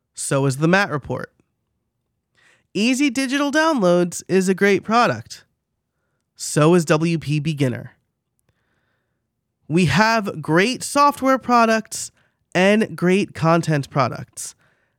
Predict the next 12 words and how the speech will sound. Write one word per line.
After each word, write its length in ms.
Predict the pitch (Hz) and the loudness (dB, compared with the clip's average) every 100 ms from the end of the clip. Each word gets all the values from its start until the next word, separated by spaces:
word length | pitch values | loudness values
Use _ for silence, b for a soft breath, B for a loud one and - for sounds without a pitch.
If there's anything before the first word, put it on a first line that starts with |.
| _ | _
and 180 | 151 160 | 0 4
they 120 | 170 | 4
are 180 | 160 165 | 4 0
equally 720 | 170 170 - 175 170 175 165 - _ | -4 -10 -2 0 0 -2 -4 -10 _
important. 720 | 160 156 131 - 120 - - - _ _ _ _ _ _ _ _ _ _ _ _ _ | -6 -6 -6 -8 -10 -16 -20 -20 _ _ _ _ _ _ _ _ _ _ _ _ _
Two, 460 | - - 277 117 135 - _ _ _ _ _ _ _ _ _ _ b b - | -8 -4 -2 -4 -10 -18 _ _ _ _ _ _ _ _ _ _ b b -4
while 640 | 175 240 311 302 302 294 - | 2 4 4 4 2 -2 -8
this 520 | - 170 202 208 - - | -12 -4 2 2 0 -6
follow-up 640 | - 202 202 185 151 131 - | -4 0 2 2 2 0 -4
tweet 400 | - 127 - - | -6 -6 -6 -12
specifically 760 | - 190 - 240 269 247 233 | -2 -2 0 -2 -4 -4 -2
mentions, 760 | 208 185 185 196 180 175 175 | 0 0 0 0 2 2 -2